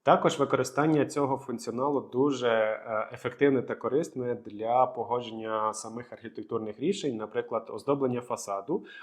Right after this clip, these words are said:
А за таким же самим принципом можна змоделювати в першому варіанті один тип оздоблення фасаду, а, створити інший варіант і в цьому другому варіанті вже змоделювати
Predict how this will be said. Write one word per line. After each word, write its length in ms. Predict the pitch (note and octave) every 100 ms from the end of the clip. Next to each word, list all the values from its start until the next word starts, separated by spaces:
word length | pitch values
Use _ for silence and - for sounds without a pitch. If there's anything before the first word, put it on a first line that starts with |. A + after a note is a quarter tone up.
| -
А 180 | G#2+ G#2
за 120 | B2
таким 260 | C#3 F3+ D3+
же 100 | C3+
самим 300 | C3+ C3 C3
принципом 460 | E3 F#3+ - C3
можна 520 | A#2 A#2+ C#3 C3 B2
змоделювати 800 | A2+ A2+ G#2+ A2 A2 B2 C#3 -
в 120 | A2 -
першому 420 | B2 C3 B2 A2+
варіанті 640 | A2 A2+ A#2 A2+ A2+ G#2 G2
один 360 | A#2 G#2+ A#2+ B2+
тип 320 | B2+ C#3+ C#3+ -
оздоблення 560 | C3+ C#3 D3 C#3+ C#3+
фасаду, 600 | C#3+ C#3+ - D3+ D3+ D#3+ - _ -
а, 200 | G#2+ G2+
створити 400 | - C3+ C#3 C#3
інший 400 | - A2+ A2 C#3+
варіант 340 | E3 F#3+ A#3+ - -
і 240 | D#3+ G3
в 120 | -
цьому 300 | D3+ D#3 D#3
другому 400 | B2+ D3 C#3+ C3
варіанті 420 | A#2 A#2 C#3 D#3 A#2+
вже 160 | C3
змоделювати 680 | C#3 A#2+ A2 A2 A#2 B2+